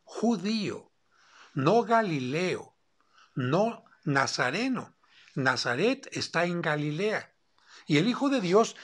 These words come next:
no tenía que ser galileo, sino judío, para que pudiera ser rey de los judíos, de la descendencia del rey David, pero no solamente eso, sino rey de los judíos.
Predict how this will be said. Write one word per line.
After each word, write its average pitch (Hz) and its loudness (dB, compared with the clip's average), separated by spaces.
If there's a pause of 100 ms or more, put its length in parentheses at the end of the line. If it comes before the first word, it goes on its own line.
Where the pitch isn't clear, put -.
(160)
no 165 2
tenía 190 -2
que 190 -4
ser 190 -2
galileo, 208 0 (320)
sino 160 2
judío, 180 0
para 131 -2
que 135 -2
pudiera 185 -4
ser 185 -2 (320)
rey 202 -2
de 139 2
los 185 -2
judíos, 196 -4 (360)
de 170 2
la 170 4
descendencia 170 0
del 127 -2
rey 175 -2
David, 226 -4 (520)
pero 139 0
no 170 0
solamente 226 -2
eso, 156 -6 (320)
sino 151 2
rey 220 -2
de 139 4
los 196 -2
judíos. 208 -2